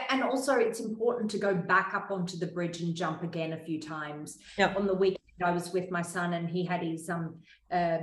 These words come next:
Speaker 1: bike and was going downstairs. And, uh, honestly, the amount of times he went around and stopped before he went down, stopped before he went down, he was so scared that he'd fall off his bike. And, um, and then I just,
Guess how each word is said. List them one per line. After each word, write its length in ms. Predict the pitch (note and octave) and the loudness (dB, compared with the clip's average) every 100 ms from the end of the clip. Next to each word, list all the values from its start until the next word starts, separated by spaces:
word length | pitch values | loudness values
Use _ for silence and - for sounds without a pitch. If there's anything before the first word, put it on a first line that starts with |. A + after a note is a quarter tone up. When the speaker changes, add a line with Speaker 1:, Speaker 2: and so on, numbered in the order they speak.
| - | 0
Speaker 1:
bike 340 | F#3 F3 F3 | 2 2 0
and 220 | F3+ E3+ | -2 -2
was 140 | F3+ F3 | -4 -2
going 280 | G3 F#3+ F#3 | 0 0 0
downstairs. 680 | E3 D#3+ D#3+ - F3+ F3 | 0 -2 -6 -2 0 0
And, 200 | F3 E3+ E3 | -2 -2 -2
uh, 120 | F3 - | -4 -4
honestly, 520 | F#3+ G3 F#3 F#3 F3 | -4 -4 -4 -2 0
the 80 | F#3 | 0
amount 300 | F#3 G3 F#3+ | 0 0 -4
of 100 | - | -8
times 300 | G3 F3+ E3+ | -6 -4 -4
he 80 | F3+ | -2
went 180 | E3+ E3 | -2 -2
around 480 | E3+ F3+ F3 F3 E3+ | -2 0 0 0 0
and 180 | E3+ | -2
stopped 440 | E3 - F#3+ F3 - | -4 0 2 2 0
before 280 | F#3 - F3 | -4 -2 -2
he 60 | |
went 260 | E3 D#3+ - | -2 -4 -2
down, 360 | F3 E3+ E3+ | -2 0 -2
stopped 420 | E3+ - G3 - - | -2 -2 -2 -2 -4
before 260 | F3 F#3 | -4 0
he 80 | F3 | 0
went 240 | E3+ E3 | 0 -4
down, 320 | E3 E3+ E3 E3+ | -2 0 0 -2
he 100 | F3 | -4
was 180 | F3 | -4
so 220 | - B3 C4 | -4 -2 0
scared 480 | - - E3 D#3+ | -2 -2 -2 -2
that 120 | - E3 | -6 -8
he'd 120 | E3+ - | -10 -4
fall 200 | F3+ E3+ | -2 -2
off 120 | E3+ | -4
his 140 | E3+ | -6
bike. 340 | - F3+ E3 - - - - - - - | 0 2 2 -2 -10 -16 -16 -18 -6 0
And, 500 | F#3+ F#3 F#3+ F#3 F#3 A3 | 2 4 2 2 2 2
um, 560 | G3 F#3 F3+ F3 E3+ - _ | 2 2 2 2 0 -6 _
and 260 | G#3 G3+ F#3 | -2 0 2
then 480 | G3+ F#3 F#3 F#3 F#3 F#3+ _ _ _ - | 4 6 4 0 -6 -18 _ _ _ 4
I 380 | G3 F#3 F#3 F3+ | 8 10 8 4
just, 240 | - G#3 | 0 0